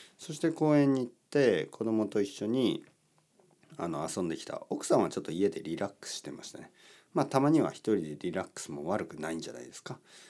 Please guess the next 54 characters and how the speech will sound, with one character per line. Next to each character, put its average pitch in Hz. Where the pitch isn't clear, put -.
奥 -
さ 90
ん 78
は 76
一 -
人 78
で 90
家 80
で 73
な 73
ん 69
か -
多 90
分 71
本 92
を 76
読 76
ん 71
だ 69
り、 67
何 98
を -
し -
て -
た -
か -
は 67
分 69
か -
り 92
ま 92
せ 135
ん。 -
え 156
ー、 143
僕 143
は 139
子 131
供 123
と 117
一 110
緒 -
に、 135
え 170
ー、 160
ま 139
あ、 -
自 78
転 110
車 107
に 104
乗 95
っ -
て 98